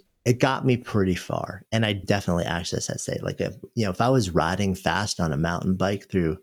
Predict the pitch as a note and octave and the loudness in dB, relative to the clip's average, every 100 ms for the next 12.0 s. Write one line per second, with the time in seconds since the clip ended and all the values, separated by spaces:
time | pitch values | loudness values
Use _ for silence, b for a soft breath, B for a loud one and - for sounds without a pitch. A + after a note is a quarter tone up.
0 | - F#2 F2+ - G2 F#2 F#2 G2+ G2 - | -2 -2 0 -2 2 2 0 0 -2 -2
1 | D#2+ F2 - D2+ G#2 A2 - - - G2+ | -2 -2 -2 0 0 -2 -4 -2 0 2
2 | A2 A2 G2 F#2+ - - F#2 - D#2+ - | 2 4 4 2 0 0 0 2 -2 -2
3 | - - - - C#3+ E2 E2+ - E2 F2+ | -4 -6 -2 -2 0 -2 -6 -4 -2 -2
4 | F2 D#2+ - - B2 - - - E2 F2+ | -2 -4 -2 0 0 -2 -6 -6 -2 0
5 | F2+ F2+ - A#2+ - - G#2+ G2+ G2+ F2+ | 0 0 0 -2 0 -2 -2 -2 -2 0
6 | F#2+ F2+ A#2+ B2 - - - F2 F2 G2 | 0 0 0 0 0 -4 -4 -4 -2 0
7 | G2 G2 G2 G2+ G2+ F#2 A#2 G#2 - - | 0 0 -2 -2 -2 0 0 0 -2 -8
8 | - - F2+ E2+ F#2+ F#2+ F2 E2+ F2 G2 | -6 -2 0 0 -2 -2 -2 2 2 2
9 | E2+ - - _ F#2 F2 - F2+ F2+ F#2+ | 0 -4 -6 _ -2 -2 -4 -4 -2 2
10 | F#2 G2 A2 G#2 - F#2 F2+ D#2+ - - | 4 4 2 2 0 -2 0 -2 -6 -4
11 | G2 - F#2 - G2+ A2 - E2 - - | -2 -2 -6 -2 -2 -2 -4 -4 -6 -8